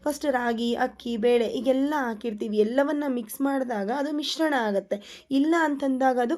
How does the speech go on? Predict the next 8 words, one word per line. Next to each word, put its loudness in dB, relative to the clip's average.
ಒಂದು 2
ಲೇಯರ್, 6
ಲೇಯರ್, 2
ಲೇಯರ್ 0
ಆಗಿ -2
ಅದೇ 2
ಥರನೇ -2
ಕೂತ್ಕೊಳ್ಳುತ್ತೆ, -2